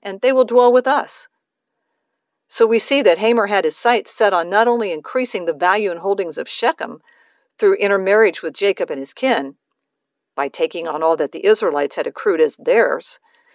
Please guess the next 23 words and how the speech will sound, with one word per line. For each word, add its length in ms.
but 160
they 140
also 300
hoped 240
to 60
stop 440
the 80
Israelites 460
from 160
moving 280
forward 380
from 120
this 140
point 360
in 120
their 120
mandate 480
from 100
God 320
to 80
subdue 360
the 100
nations. 540